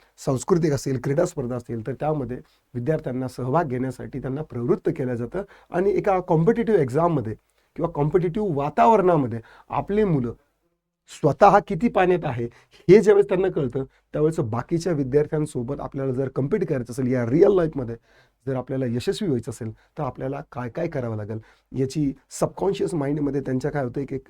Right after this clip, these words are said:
जाणीव येते, चुणूक येते. आणि म्हणूनच जो विद्यार्थी या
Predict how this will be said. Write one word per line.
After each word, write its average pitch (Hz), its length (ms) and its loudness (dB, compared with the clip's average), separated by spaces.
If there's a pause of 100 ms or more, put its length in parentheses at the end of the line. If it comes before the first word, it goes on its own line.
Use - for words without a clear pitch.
जाणीव 131 440 -2
येते, 165 180 -4
चुणूक 127 320 -4
येते. 113 160 -10
आणि 127 180 -2
म्हणूनच 131 540 2 (640)
जो 135 320 6
विद्यार्थी 143 640 0
या 143 200 -2